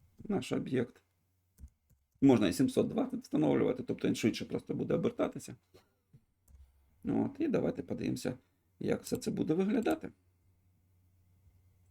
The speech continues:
Чотири секундочки сонечко сходить, потім зупинилося і почало обертатися.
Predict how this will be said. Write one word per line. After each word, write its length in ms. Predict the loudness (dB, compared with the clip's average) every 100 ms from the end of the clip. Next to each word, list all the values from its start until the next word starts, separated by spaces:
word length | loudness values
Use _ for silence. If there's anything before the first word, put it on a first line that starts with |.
| _ _ _ _ _
Чотири 340 | -4 -2 -2
секундочки 600 | -2 -2 -2 -2 -4 -6
сонечко 420 | -4 -2 -4 -6
сходить, 460 | -8 -4 -2 -2 -2
потім 340 | -2 0 -2
зупинилося 640 | -4 -4 0 2 0 0 0
і 80 | 0
почало 400 | 0 -2 2 2
обертатися. 640 | 0 -4 -8 -8 -16 -20